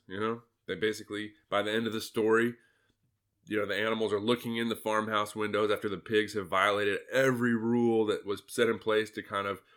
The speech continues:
ensure that the new system would not be corrupted like the old system was. The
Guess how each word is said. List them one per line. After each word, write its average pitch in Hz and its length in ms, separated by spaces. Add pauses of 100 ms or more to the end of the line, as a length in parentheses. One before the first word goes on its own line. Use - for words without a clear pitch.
(180)
ensure 110 680
that 98 160
the 101 80
new 110 220
system 101 440
would 98 120
not 98 240
be 104 120
corrupted 101 560
like 95 240
the 73 40
old 98 220
system 95 300
was. 98 220 (420)
The 98 100